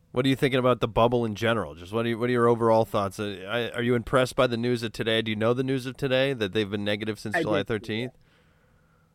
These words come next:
Speaker 2: Yeah, I mean, I, I, I mean, the amount of money that they have to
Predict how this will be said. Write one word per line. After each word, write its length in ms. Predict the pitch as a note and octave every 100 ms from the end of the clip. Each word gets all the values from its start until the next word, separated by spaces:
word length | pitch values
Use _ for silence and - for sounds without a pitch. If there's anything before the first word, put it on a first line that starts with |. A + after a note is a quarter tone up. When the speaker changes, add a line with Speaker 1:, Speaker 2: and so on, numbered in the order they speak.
| _ _ _ _ _
Speaker 2:
Yeah, 180 | - F#4 F4
I 40 |
mean, 180 | E3 F#3
I, 160 | C3+ - - _ _ _ -
I, 420 | E3 B3+ C4 - _ _ _ -
I 680 | - - - - - - F3
mean, 260 | F#3+ G3
the 80 | F#3+
amount 260 | G3+ B3+ A3+
of 60 |
money 240 | D#3+ C4 C4
that 100 | E3
they 160 | D3+ - _ _ - -
have 220 | E3+
to 80 | -